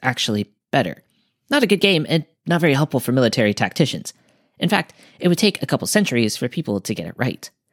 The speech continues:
The big breakthroughs came between seventeen eighty and eighteen ten, when new ways to strategize were becoming more and more important. As weapons like firearms improved,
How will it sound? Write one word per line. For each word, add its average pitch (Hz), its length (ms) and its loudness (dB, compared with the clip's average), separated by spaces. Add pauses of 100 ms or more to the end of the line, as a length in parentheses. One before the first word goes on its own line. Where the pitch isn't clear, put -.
(460)
The 196 80 2
big 220 260 0
breakthroughs 143 440 2
came 151 220 0
between 175 360 -2
seventeen 202 440 0
eighty 131 380 -2
and 117 160 -4
eighteen 107 460 -4
ten, - 320 -12 (500)
when 127 160 2
new 156 180 4
ways 139 280 4
to 117 100 -2
strategize 110 720 -2
were 127 100 0
becoming 151 380 0
more 165 300 2
and 127 140 -2
more 117 300 0
important. 104 540 -6 (380)
As 123 120 0
weapons 180 300 0
like 131 160 0
firearms 117 440 2
improved, 170 460 0